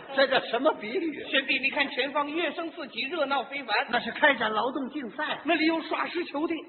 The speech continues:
Speaker 1: 咋握的？
Speaker 2: 跳舞的。
Speaker 1: 挑土的。
Speaker 2: 唱曲的。
Speaker 1: 那是拉沃歌的。
Speaker 2: 吱吱叫的。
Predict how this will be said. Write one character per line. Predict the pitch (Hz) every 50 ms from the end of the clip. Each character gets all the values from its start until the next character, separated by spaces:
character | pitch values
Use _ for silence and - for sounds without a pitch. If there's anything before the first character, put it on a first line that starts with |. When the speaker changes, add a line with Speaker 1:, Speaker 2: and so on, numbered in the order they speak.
| - - - - _ _
Speaker 1:
咋 | - 160 151
握 | 175 196 233 233 214
的？ | 208 196 190 - - - - - _ _ _ _ _ _ _ _ _ _ _ _ _ _ _ _ _ _ _ _ _ _ _ _ _ _ -
Speaker 2:
跳 | - - 277 247
舞 | 233 214 214 220 220 233
的。 | - 302 302 311 - - - - - _ - - _ _ _ _
Speaker 1:
挑 | - 277 285 294
土 | 277 - 196 156 143 143
的。 | - 240 302 349 349 339 - - - -
Speaker 2:
唱 | - - 311 262
曲 | - - 226 226 233
的。 | 285 311 330 320 - - - - _ -
Speaker 1:
那 | 247 262 254
是 | 240 247 240 233 226 220 208 _ _ _ _ _ _
拉 | 269 285 269
沃 | 277 277 269 226
歌 | 190 269 294 294 294
的。 | 277 254 240 - - - - - _ _ _ _ _ _ _ _ _
Speaker 2:
吱 | - 370 359
吱 | 254 320 339 285 -
叫 | 339 330 294
的。 | 220